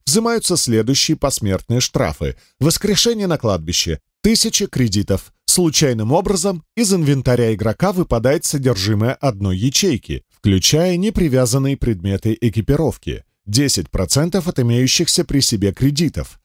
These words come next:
Важная информация. Вы можете хранить ваши деньги в магическом банке или в личной комнате.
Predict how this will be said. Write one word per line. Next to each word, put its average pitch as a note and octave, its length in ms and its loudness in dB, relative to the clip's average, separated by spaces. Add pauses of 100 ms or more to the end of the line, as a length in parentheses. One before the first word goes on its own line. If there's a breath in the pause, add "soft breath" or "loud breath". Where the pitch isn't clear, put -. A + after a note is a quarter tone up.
(160)
Важная A#2 440 2
информация. D3+ 720 -2 (120)
Вы G#3 200 4
можете D#3+ 400 0
хранить A#2 420 -2
ваши G2+ 280 -2
деньги E3 340 2
в C3 100 -2
магическом A#2+ 680 -2
банке B2+ 480 -2 (140 soft breath)
или G#3+ 220 4
в E3+ 80 -2
личной C#3+ 380 2
комнате. D#2+ 640 -4